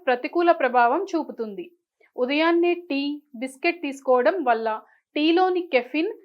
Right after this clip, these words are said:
టానిన్లు ఖాళీ కడుపులో ఆమ్లత్వాన్ని పెంచుతాయి. బిస్కెట్లలోని శుద్ధి చేసిన పిండి, చక్కెర ఆమ్లత్వాన్ని, గుండెల్లో మంటను మరింత ప్రేరేపిస్తాయి.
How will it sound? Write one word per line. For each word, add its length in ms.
టానిన్లు 540
ఖాళీ 340
కడుపులో 400
ఆమ్లత్వాన్ని 600
పెంచుతాయి. 560
బిస్కెట్లలోని 760
శుద్ధి 360
చేసిన 320
పిండి, 340
చక్కెర 380
ఆమ్లత్వాన్ని, 760
గుండెల్లో 460
మంటను 420
మరింత 320
ప్రేరేపిస్తాయి. 720